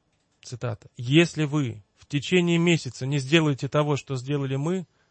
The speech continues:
мы отвернемся от вас». Это, говорит, Липкнехт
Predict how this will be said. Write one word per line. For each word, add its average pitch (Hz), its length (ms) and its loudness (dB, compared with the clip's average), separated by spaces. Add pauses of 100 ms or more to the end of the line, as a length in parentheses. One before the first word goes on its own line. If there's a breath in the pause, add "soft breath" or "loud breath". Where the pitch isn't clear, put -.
(140)
мы 143 240 2
отвернемся 131 600 -6
от 101 100 -14
вас». 104 320 -14 (380)
Это, - 140 -12
говорит, 131 180 -4
Липкнехт 143 640 -6